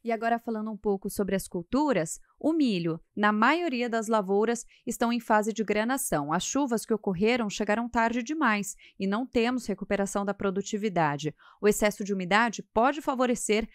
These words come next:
a proliferação de doenças foliares na cultura, mas agora nesses próximos dias,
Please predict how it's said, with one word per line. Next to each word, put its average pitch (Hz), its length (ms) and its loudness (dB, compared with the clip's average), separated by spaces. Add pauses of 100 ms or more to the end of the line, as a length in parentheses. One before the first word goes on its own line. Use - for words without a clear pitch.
(160)
a - 100 2
proliferação 226 760 -2
de 226 100 -2
doenças 220 560 -2
foliares 202 540 2
na 220 120 -2
cultura, 190 600 -4
mas 180 200 -4
agora 196 320 2
nesses 190 320 -6
próximos 190 480 -4
dias, 208 300 -2